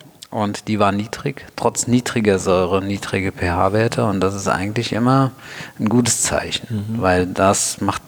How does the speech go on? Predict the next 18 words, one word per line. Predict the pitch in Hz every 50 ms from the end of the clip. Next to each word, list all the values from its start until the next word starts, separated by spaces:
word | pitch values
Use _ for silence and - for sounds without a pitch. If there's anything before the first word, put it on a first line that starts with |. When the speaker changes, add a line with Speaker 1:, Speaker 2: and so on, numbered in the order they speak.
| - -
Speaker 1:
das | - 98 - -
ganze | - 90 92 98 101 92
Ding | - 98 101 101
stabil | - - 95 90 - - 98 107 127 143 143 139 - -
und, | - 92 95 - - 90 87 - - -
ähm, | - 98 101 98 98 98 98 98 98 98 95 92 - - - - - - - - - - - - - - - - - - - - - - - - - - - - -
die | - 123 110 104
Säure | 101 104 101 110 110 117 123 113 98
schmeckt, | - - - - - 110 113 117 123 - - - - - - - - - - - - - - -
obwohl | - - 113 - 113 113 117
sie | 110 113 104
gar | - 104 101
nicht | 107 110 -
so | - - 98
hoch | 104 117 110 120
ist, | 123 113 - - - - - -
Speaker 2:
Mhm. | 113 104 101 110 110 -
Speaker 1:
eher | - 110 113 107 104 104 104 101